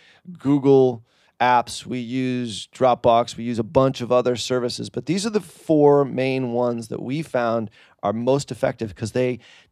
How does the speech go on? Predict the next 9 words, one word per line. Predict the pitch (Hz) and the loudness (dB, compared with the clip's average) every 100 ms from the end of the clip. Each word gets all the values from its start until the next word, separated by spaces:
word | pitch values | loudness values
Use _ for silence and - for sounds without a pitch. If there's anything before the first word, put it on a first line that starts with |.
| _ | _
talk | - - 151 - - | -8 -4 -6 -8 -14
to | 139 | -10
each | 123 107 131 | -10 -8 -4
other. | 117 87 71 - | -4 -6 -10 -14
They | - 131 | -4 0
are | 131 127 127 120 - | 4 4 2 0 -8
flexible. | - - 143 - - 160 139 120 90 65 _ _ _ _ _ - | -20 -10 -8 -6 -6 -6 -4 -6 -8 -14 _ _ _ _ _ -4
They're | 123 117 | -2 -2
customizable. | - 160 151 - 147 131 151 175 139 110 82 - | 0 0 0 -2 0 2 2 0 -2 -8 -10 -12